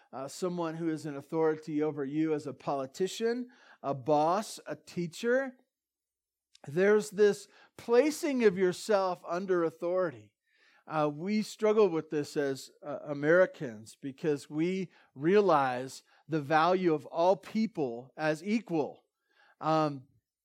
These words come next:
be careful with that. Uh, the, all people are equal. All people are in need of a Savior. All people have to answer to God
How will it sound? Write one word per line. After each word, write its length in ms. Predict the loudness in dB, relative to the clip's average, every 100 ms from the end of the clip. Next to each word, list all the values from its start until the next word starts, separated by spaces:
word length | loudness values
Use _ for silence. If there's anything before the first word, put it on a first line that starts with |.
| _
be 140 | -4 -4
careful 520 | 6 10 10 6 0
with 180 | 0 0
that. 320 | -2 -2 -8 _ -20 _
Uh, 160 | -4 -4
the, 160 | -4 -12 _ _ 2
all 160 | 2
people 380 | 6 2 4 -2
are 260 | 4 4 4
equal. 640 | 0 -6 -6 -10 -10 -12 -20 _ -2
All 160 | -2
people 420 | 0 -4 0 2
are 120 | 2 0
in 140 | -4
need 200 | -2 -2
of 100 | -2
a 60 | -4
Savior. 640 | 4 6 6 4 -10 -12 _ _ _ _ 4
All 160 | 6
people 640 | 6 2 0 2 2 2 -2 _ -2
have 220 | -2 2
to 140 | 0
answer 560 | 2 0 0 -2 -4 -4
to 180 | -4 -6
God 540 | 4 8 10 8 4